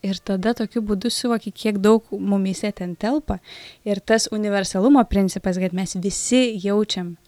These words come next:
tuos pačius jausmus ir visi turim tuos pačius bendražmogiškus poreikius, labai, labai kažkaip atrodo, kad, e, įprasmina visą tai, kas apskritai vyksta ir tiek mokyklose, tiek gyvenime. Ir, ir tas raš-,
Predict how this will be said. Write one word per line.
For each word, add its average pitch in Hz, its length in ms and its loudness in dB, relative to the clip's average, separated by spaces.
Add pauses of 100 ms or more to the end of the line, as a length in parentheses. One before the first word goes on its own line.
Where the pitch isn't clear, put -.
(140)
tuos 214 200 -2
pačius 196 400 -6
jausmus 202 500 -4
ir 185 80 -4
visi 180 260 -4
turim 185 280 -4
tuos 202 220 -4
pačius 190 300 -8
bendražmogiškus 185 840 -4
poreikius, 220 600 -2 (420)
labai, 262 800 -4 (100)
labai 233 320 -4
kažkaip 254 420 -6
atrodo, 233 420 -2
kad, 226 160 -4 (160)
e, 214 340 -2 (220)
įprasmina 214 840 -2
visą 202 240 -6
tai, 214 180 0
kas 208 280 -4 (160)
apskritai 220 560 -4
vyksta 262 420 -2
ir 202 140 -2
tiek 196 180 -6
mokyklose, 214 580 -2
tiek 190 160 -4
gyvenime. 185 540 0 (720)
Ir, 208 340 4 (160)
ir 208 180 2
tas 220 220 2
raš-, 208 220 0